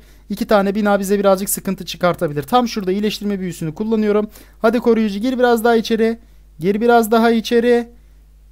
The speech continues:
Henüz değil, henüz değil. Tam şu noktada koruyucunun özelliğine bastım. Ve bir tane daha iyileştirme büyüsünü şuradaki merkez için kullanacağım arkadaşlar. Tam şurada kullanabiliriz. Evet, bizim madenciler nerede? Elimde beş tane de kelle avcısı var. Neden kullanmıyorum acaba?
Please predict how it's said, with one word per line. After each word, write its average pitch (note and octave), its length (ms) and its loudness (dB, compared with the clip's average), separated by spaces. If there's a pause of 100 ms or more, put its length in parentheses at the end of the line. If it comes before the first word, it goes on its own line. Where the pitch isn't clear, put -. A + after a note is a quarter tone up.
Henüz A3 320 0
değil, G#3+ 280 -2
henüz A3 360 -2
değil. A3 100 -2
Tam B3 240 4
şu A3+ 120 -2
noktada A3+ 420 -2
koruyucunun A3 460 0
özelliğine G#3 480 2
bastım. G#3 360 2 (420)
Ve D#3+ 180 -4
bir C4+ 160 0
tane G#3 260 2
daha G3 140 4
iyileştirme A3 460 -2
büyüsünü A3 300 -2
şuradaki G#3+ 360 -4
merkez G#3 360 0
için A#3+ 260 -6 (300)
kullanacağım G3+ 560 0
arkadaşlar. D3 540 -4
Tam A#3 200 2
şurada G3 260 -6
kullanabiliriz. D#3+ 760 -6 (400)
Evet, F#3 240 0
bizim G#3+ 200 0
madenciler A#3+ 680 4
nerede? E3+ 320 2 (520)
Elimde G3+ 320 -2
beş A3 160 0
tane F#3+ 220 0
de F#3+ 80 -4
kelle F#3+ 280 -2
avcısı E3+ 340 -2
var. D3 180 -4
Neden G3 260 2
kullanmıyorum F3+ 760 -4
acaba? C#3+ 380 -6